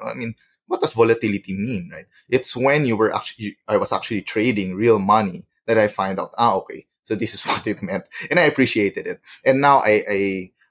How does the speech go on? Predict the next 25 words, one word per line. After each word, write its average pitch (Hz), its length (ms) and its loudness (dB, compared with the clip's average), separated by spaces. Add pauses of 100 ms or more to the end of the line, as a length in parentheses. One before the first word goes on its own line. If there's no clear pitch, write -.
went 117 340 0
deeper 95 680 -2
to, 98 300 -6
you 104 120 -2
know, 92 220 -6 (540)
it's 135 120 0
actually 175 540 2
around 117 220 4
twenty 110 360 2
twenty 107 300 0
when, 95 180 0
when 92 120 -2
I 90 160 -8 (280)
really 101 280 2
made 95 280 2
the, - 100 -6 (280)
made 98 180 0
the - 60 2
company, 185 520 -4
right? 87 220 -12
I 92 40 -2
bu-, 90 180 -8
built 92 180 -4
the - 60 -18
company. - 380 -8